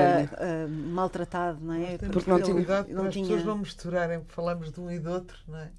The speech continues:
Speaker 1: Opa, organizem-se.
Speaker 2: Sim, não, mas
Speaker 1: <laughs> Puxem
Speaker 2: espera aí.
Speaker 1: atrás ao ritmo.
Speaker 2: Não, precisamente, estou a fazer um paralelo existencial porque ele existe.
Speaker 1: Ele exi-,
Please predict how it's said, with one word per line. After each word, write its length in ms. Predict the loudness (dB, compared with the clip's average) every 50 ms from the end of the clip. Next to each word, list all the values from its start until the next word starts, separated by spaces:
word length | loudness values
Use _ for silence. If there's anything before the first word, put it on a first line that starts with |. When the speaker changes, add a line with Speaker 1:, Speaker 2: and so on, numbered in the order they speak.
| -20 -20 -20 -12 -8
Speaker 1:
Opa, 200 | -8 0 2 2
organizem-se. 460 | 2 2 2 0 -4 0 4 4 6 6
Speaker 2:
Sim, 60 | 8 8
não, 160 | 8 8 8
mas 180 | 8 10 10
Speaker 1:
<laughs> 20 | 10
Puxem 200 | 10 10 10 12
Speaker 2:
espera 100 | 12 12
aí. 140 | 12 12 10
Speaker 1:
atrás 320 | 10 8 8 6 6 6
ao 100 | 6 6
ritmo. 220 | 6 4 2 4
Speaker 2:
Não, 120 | 6 6 4
precisamente, 680 | 4 4 4 4 4 6 6 6 8 8 6 6 4 -2
estou 160 | 2 6 6
a 60 | 6
fazer 240 | 6 4 2 4 4
um 60 | 4 4
paralelo 420 | 4 4 6 6 8 8 6 4
existencial 640 | 2 0 -2 -6 -2 0 0 0 0 2 0 0 0
porque 260 | 0 -4 -6 -2 0
ele 140 | 0 2 0
existe. 460 | -2 0 0 0 0 0 0 -2 -4
Speaker 1:
Ele 80 | -4 -4
exi-, 320 | -6 -10 -10 -10 -10 -10